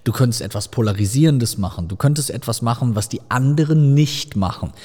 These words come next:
Bleib mal in diesem Bild, in diesem Bild auf die Party zu gehen. Dann musst du natürlich damit rechnen, dass alle anderen sich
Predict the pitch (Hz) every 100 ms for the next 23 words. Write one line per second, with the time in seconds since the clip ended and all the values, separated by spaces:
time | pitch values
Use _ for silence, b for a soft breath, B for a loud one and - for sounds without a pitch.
0 | B B B - 170 277 220 170 151 160
1 | 131 143 131 110 - - 113 120 127 120
2 | 147 165 - - 135 143 - 127 131 139
3 | - - 104 - 92 95 110 131 - -
4 | - - - - - 113 135 165 180 175
5 | 135 - 202 208 170 - 107 104 104 117
6 | - 151 147 127 131 123 127 131 156 156
7 | 160 165 B B - 123 147 -